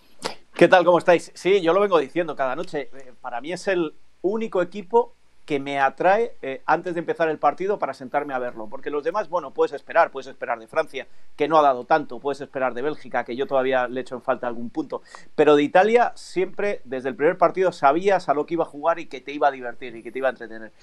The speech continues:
Pero, eh, dicho lo que, eh, lo que habéis comentado, estoy totalmente de acuerdo, la fase eliminatoria es otro mundo, ¿eh? Eh, la,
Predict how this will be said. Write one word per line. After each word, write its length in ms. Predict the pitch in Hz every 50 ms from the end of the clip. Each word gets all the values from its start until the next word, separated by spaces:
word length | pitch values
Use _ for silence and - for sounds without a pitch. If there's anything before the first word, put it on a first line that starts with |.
| - - - - - - - - -
Pero, 320 | - 156 156 156 160 - -
eh, 160 | 156 156 151 -
dicho 440 | 143 139 131 180 190 - - 226 220
lo 120 | 220 226
que, 240 | 220 208 202 185 -
eh, 300 | 151 165 151 151 143 120 139
lo 140 | 160 165 160
que 80 | - 170
habéis 200 | 170 175 170 -
comentado, 500 | 165 156 156 - 170 185 202 175 - -
estoy 300 | 147 139 - - 170 147
totalmente 460 | 160 160 147 156 156 156 151 147 147
de 60 | 139
acuerdo, 440 | 135 135 143 147 151 165 180 180 - -
la 160 | 135 127 113 -
fase 300 | - 143 139 - 165 160
eliminatoria 580 | 156 151 147 135 131 123 - 147 175 196 175
es 100 | - -
otro 160 | 143 - 127
mundo, 380 | 117 151 180 185 143 117 - -
¿eh? 160 | 120 147 143 - -
Eh, 100 | 123 123
la, 200 | 113 123 131 139